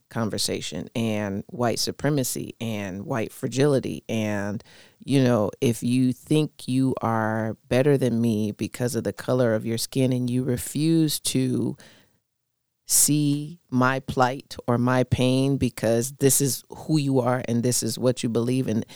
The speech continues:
and you feel that you're right about your supremacy and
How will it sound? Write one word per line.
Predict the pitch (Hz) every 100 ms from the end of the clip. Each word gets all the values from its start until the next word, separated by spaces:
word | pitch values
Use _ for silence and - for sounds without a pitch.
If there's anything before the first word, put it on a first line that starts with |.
| -
and | 117 117
you | 117 127 151
feel | - 147 143 151
that | 123
you're | 110 139 131
right | 117 123 131 - - -
about | 120 131 117 117 - - -
your | 120 123
supremacy | - 120 143 139 143 - 139 139 139
and | - 110 104 113